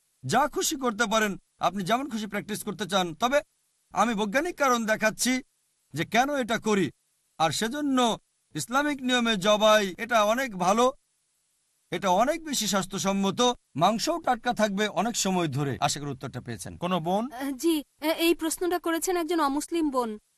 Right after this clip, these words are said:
Speaker 2: এটা আজকের অনুষ্ঠানের শেষ প্রশ্ন হবে, প্লিজ।
Speaker 3: আহ, জি, ওর প্রশ্নটা হলো, আহ, আহ, নবী যীশু খ্রিস্ট এবং, আহ, নবী মুহাম্মদ, আহ, এনাদের মধ্যে পার্থক্যটা কি? আহ, যীশু খ্রিস্ট মানুষকে শিখিয়েছেন যে কিভাবে জীবন ধারণ করব,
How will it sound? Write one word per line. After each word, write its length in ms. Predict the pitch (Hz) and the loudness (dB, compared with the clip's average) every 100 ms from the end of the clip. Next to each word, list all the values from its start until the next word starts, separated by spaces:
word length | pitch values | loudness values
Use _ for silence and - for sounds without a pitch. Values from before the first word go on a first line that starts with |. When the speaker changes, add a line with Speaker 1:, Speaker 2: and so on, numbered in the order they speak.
| - | -6
Speaker 2:
এটা 220 | 151 170 | 2 2
আজকের 280 | 156 - 180 | 2 -4 -4
অনুষ্ঠানের 380 | 175 - 190 180 | -4 -4 -4 -4
শেষ 280 | - 202 | -4 -4
প্রশ্ন 300 | - 170 170 | -4 -6 -2
হবে, 280 | 135 98 90 - - | -2 -2 -6 -14 -6
প্লিজ। 300 | 135 92 - - | -6 -6 -16 -14
Speaker 3:
আহ, 200 | 214 269 | -6 -4
জি, 220 | 247 339 - | 2 0 2
ওর 180 | 349 320 | 0 2
প্রশ্নটা 520 | 330 330 349 339 359 | -2 -2 -2 -2 -2
হলো, 320 | 349 339 349 _ _ _ _ - | -2 -2 -4 _ _ _ _ -8
আহ, 220 | 277 277 | -2 0
আহ, 80 | 277 | 0
নবী 540 | 277 294 285 339 359 320 | 0 0 2 4 4 2
যীশু 380 | 247 294 359 | 0 0 -2
খ্রিস্ট 380 | 320 339 320 - | -2 -4 -4 -4
এবং, 540 | 339 294 302 311 320 320 _ - | -2 0 0 0 0 -2 _ -4
আহ, 300 | 302 302 285 | 0 2 2
নবী 340 | 277 294 311 | 2 2 4
মুহাম্মদ, 500 | 330 311 339 311 240 - - | 4 4 2 2 0 -4 -8
আহ, 240 | 269 277 247 | 0 0 0
এনাদের 480 | 294 311 330 359 | 2 4 4 2
মধ্যে 260 | 330 311 359 | 2 0 -4
পার্থক্যটা 640 | - 302 - 349 359 311 277 | -2 -2 -2 -6 -4 -4 -6
কি? 260 | 240 208 - _ - | -6 -8 -10 _ -4
আহ, 240 | 254 - | -4 -4
যীশু 380 | 208 254 - 349 | -6 -6 -4 -4
খ্রিস্ট 400 | - 381 - 381 392 339 302 | 0 0 0 0 2 2 2
মানুষকে 480 | 302 320 339 - 349 | 2 2 0 -2 -8
শিখিয়েছেন 880 | - 320 359 359 - 415 302 294 277 | -6 -6 -2 -2 0 0 -2 -4 -4
যে 140 | 302 | -4
কিভাবে 440 | - 320 311 311 262 | -2 -2 -2 -2 -4
জীবন 340 | 277 302 294 | -4 -2 -2
ধারণ 320 | 277 311 311 | -2 -2 -2
করব, 380 | 302 302 320 | -2 -4 0